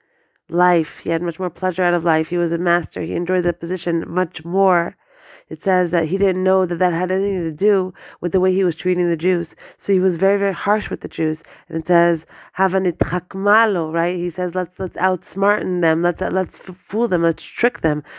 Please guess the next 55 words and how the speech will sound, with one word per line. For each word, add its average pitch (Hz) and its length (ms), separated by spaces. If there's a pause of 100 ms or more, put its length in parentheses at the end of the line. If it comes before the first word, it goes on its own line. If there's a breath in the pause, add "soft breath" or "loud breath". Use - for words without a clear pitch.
(200 loud breath)
That 180 140
this, - 240
that's 185 200
what 185 100
this 196 140
Paro 170 340
said 165 220
to 165 60
his 170 180
nation, 185 340
to 165 80
his 165 160
people. 185 280
And 170 100
that's 170 160
how 175 260
he 185 220
got 170 220
them 170 120
into 170 200
s-, - 160 (100)
becoming 170 400
slaves. 202 480 (380 loud breath)
They 185 100
tricked - 360
them - 120
into 165 180
becoming 160 380
slaves. 160 420 (300 loud breath)
And 170 220
they 170 40
got 175 140
them 175 140
to 175 100
become, 175 420 (140)
to, 175 160
to 170 200
work 196 280
for 208 140
them. 170 240
And 165 100
then 165 80
they, 165 340
they 160 240
owned 226 300
them, 151 260 (460 loud breath)
right? 185 400
So 175 380 (200 loud breath)
it - 160
says 196 220
that 170 260 (220 soft breath)
this 196 220
Paro 202 420
didn't 185 340
know 180 460